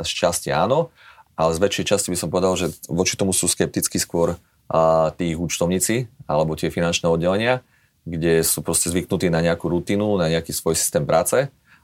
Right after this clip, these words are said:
a je to pre nich diskomfort, e, učiť sa nejaké nové, nové softvery, učiť sa ich ovládať. Je to často spojené s tým, že aj celý systém práce, všetky procesy na tom finančnom oddelení sa musia zmeniť,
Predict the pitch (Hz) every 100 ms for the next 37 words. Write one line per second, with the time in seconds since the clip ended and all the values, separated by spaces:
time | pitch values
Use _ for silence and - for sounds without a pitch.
0 | - 78 85 85 76 90 85 82 - 90
1 | - 85 - - 78 85 - - 82 80
2 | 76 80 80 80 78 78 73 80 78 78
3 | 76 87 - 87 82 82 82 82 80 78
4 | 78 80 82 82 82 80 76 76 76 80
5 | - - - 78 - - 170 - - 87
6 | 85 78 - - 82 78 78 76 73 82
7 | 78 - - 78 76 80 - 82 - -
8 | - - 82 87 - 80 - - - -
9 | 85 82 85 82 82 80 82 85 82 82
10 | - 76 71 80 113 -